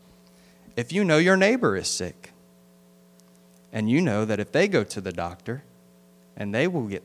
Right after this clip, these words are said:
things that will make them feel better, to love your neighbor as yourself is to help your neighbor find that same opportunity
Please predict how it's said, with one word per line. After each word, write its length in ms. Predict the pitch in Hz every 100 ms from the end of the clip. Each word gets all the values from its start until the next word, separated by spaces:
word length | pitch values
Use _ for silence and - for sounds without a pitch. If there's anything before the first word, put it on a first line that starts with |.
| -
things 340 | 101 101 95
that 140 | 90 76
will 80 |
make 260 | 98 101 -
them 160 | 156 185
feel 220 | 117 90
better, 400 | 90 87 101 123 _ _ _ _ _ _ _ _
to 100 | -
love 420 | 123 151 170 156 143
your 120 | 113
neighbor 380 | 170 156 107 90
as 240 | 104 98
yourself 460 | 98 - 170 123 101
is 120 | -
to 100 | 101
help 300 | 127 151 -
your 100 | 113
neighbor 340 | 156 165 107
find 320 | 101 107 104
that 140 | 101 -
same 420 | - 156 117 104
opportunity 800 | 98 104 - 160 120 98 101